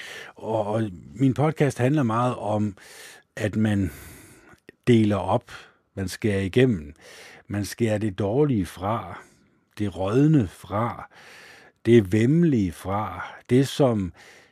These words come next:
egentlig skulle få os til at føle os dårligt tilpas,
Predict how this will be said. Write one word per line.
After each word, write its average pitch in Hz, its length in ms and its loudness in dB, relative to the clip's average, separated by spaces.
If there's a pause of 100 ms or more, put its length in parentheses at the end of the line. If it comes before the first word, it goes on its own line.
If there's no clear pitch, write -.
(320)
egentlig 123 400 4
skulle 101 320 -2
få 95 260 -4
os 78 120 -10
til - 180 -2
at 110 280 0 (140)
føle 101 440 0
os 87 420 -10
dårligt 117 340 0
tilpas, - 640 -8